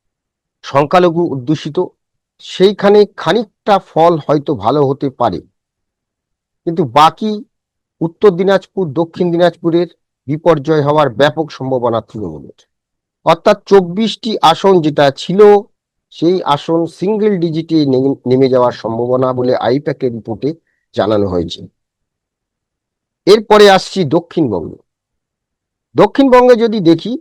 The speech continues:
উত্তর চব্বিশ পরগনা, দক্ষিণ চব্বিশ পরগনা, বিশেষ করে উত্তর চব্বিশ পরগনা সীমান্ত এলাকা, এইখানেও কিন্তু অনুপ্রবেশ একটা বড় ইস্যু। এবং যা অবস্থা, হিন্দু ভোটার যারা, তারা এই অনুপ্রবেশে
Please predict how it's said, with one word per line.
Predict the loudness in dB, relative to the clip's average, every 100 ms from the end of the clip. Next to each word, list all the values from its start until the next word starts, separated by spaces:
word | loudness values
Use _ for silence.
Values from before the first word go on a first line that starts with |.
| _ -10
উত্তর | -10 _ -4
চব্বিশ | -2 -2 -2 -6 -2
পরগনা, | 0 4 4 4
দক্ষিণ | 2 -2 -2
চব্বিশ | -2 -4 -8 -6
পরগনা, | -4 -4 -6
বিশেষ | -4 -2 0
করে | 4 4
উত্তর | 2 -4 -2 0
চব্বিশ | 0 -2 -4
পরগনা | -2 0 2 0
সীমান্ত | 0 0 0 0 -2
এলাকা, | -2 0 -2 -4 _ _ _ _ _ _ _ 0
এইখানেও | 0 0 2 4 4
কিন্তু | 0 -4 -4 -6 -4 -2
অনুপ্রবেশ | 0 -2 -2 0 0 -2
একটা | -4 -2
বড় | 0 0 2 0
ইস্যু। | -2 -2 -2 -6 _ _ _ _ _ _ _ 0
এবং | 4 4
যা | 4 6 6
অবস্থা, | 6 2 0 -4
হিন্দু | -2 0 0 0 0
ভোটার | 0 0 0
যারা, | 0 -4 -4
তারা | -2 2
এই | 4
অনুপ্রবেশে | 2 0 -4 -2 -2 -2 -2 -2